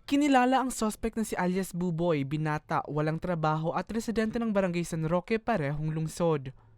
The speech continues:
Ayon sa hepe ng Legazpi C P S na si Police Lieutenant Colonel Domingo Tapel Junior, agad nilang nakilala ang suspect dahil sa C C T V footage na kuha mula sa nasabing tindahan.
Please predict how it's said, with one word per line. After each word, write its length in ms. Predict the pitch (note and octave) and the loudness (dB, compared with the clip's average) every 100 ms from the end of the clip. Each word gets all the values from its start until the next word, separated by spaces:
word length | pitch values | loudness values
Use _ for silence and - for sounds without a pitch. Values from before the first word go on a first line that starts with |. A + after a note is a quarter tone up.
| - | -4
Ayon 240 | F3 F#3 F#3+ | 0 0 0
sa 160 | F#3+ | -2
hepe 240 | F3 E3 F3 | -2 -2 -2
ng 160 | F3 | -2
Legazpi 400 | F3 D3+ - E3 | 0 -2 -2 -8
C 160 | - E3 | -6 -8
P 160 | E3+ | -4
S 240 | D#3+ D#3+ F3 | -4 -4 -6
na 80 | E3+ | -6
si 80 | |
Police 400 | F#3 D#3+ D3 D3+ | -6 -6 -6 -6
Lieutenant 400 | D3+ D#3 D3+ D3+ | -6 -2 0 0
Colonel 400 | D3+ - D3+ D3+ | -4 -4 -2 -2
Domingo 320 | D3+ D3 C#3 C#3+ | -2 -4 -4 -4
Tapel 400 | D3+ - D3+ C#3+ | -6 -2 -2 0
Junior, 480 | D#3 D#3 D#3 B2+ - | 0 0 -2 -4 -2
agad 240 | G3+ G#3+ G3 | 0 2 4
nilang 320 | A3 A3 G#3 | 4 4 2
nakilala 400 | G3+ F3+ F3 E3+ | 0 0 2 0
ang 80 | E3+ | 0
suspect 480 | - E3 - E3+ | -2 -4 -4 -6
dahil 320 | E3 E3+ F#3+ F3+ | -2 0 0 -2
sa 160 | F3+ | -4
C 160 | - F3 | -4 -4
C 160 | F#3 | -6
T 160 | - F3 | -6 -4
V 80 | F3+ | -2
footage 400 | D#3+ D#3+ D#3 E3+ | -4 -4 -4 -4
na 160 | F3 | -6
kuha 240 | - G#3 G#3+ | -2 0 2
mula 240 | G#3 F#3+ | 2 -2
sa 80 | G3 | -2
nasabing 480 | G#3 - C#3 D3 D3+ | -4 -4 -6 -6 -6
tindahan. 720 | E3+ D#3+ D#3+ D#3+ E3 D#3 C3+ | -4 0 2 2 0 -2 -6